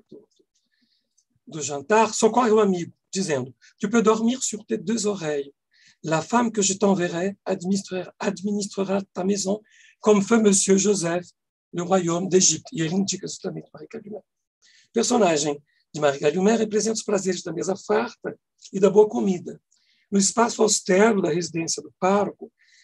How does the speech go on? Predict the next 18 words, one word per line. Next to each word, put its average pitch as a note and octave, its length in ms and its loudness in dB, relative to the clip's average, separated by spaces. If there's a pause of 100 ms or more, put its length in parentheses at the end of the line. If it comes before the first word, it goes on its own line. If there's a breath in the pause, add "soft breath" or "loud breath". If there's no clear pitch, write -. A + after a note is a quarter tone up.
(120)
ela G#3 220 6
abre G#3 140 -2
uma A3 140 0
brecha G3+ 440 -2
para G3 160 -4
a F#3+ 40 -2
irrupção G3 400 -8
dos G3 180 -6
sentidos G3 500 -8
que - 100 -18
caracterizam F#3 680 -8
a G3 60 -4
vida F#3+ 300 -8
corporal. - 480 -20 (1000 soft breath)
A E3+ 60 -2
evocação G3+ 460 2
da A#3 80 0
alegria, G3+ 580 0